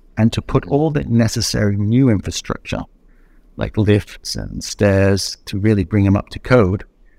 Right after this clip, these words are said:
on the outside of the buildings and make those sort of objects of beauty and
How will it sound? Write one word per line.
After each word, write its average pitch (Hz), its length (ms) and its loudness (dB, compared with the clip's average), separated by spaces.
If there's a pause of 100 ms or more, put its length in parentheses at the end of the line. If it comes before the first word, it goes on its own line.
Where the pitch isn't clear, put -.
(140)
on 120 120 4
the - 120 -4
outside 117 420 0
of 90 60 -2
the 90 60 -4
buildings 90 420 2
and 101 120 -2
make 110 180 0
those 95 180 0
sort - 140 -2
of - 100 -8
objects 95 380 -4
of 85 160 -8
beauty 95 440 0 (140)
and 87 160 -4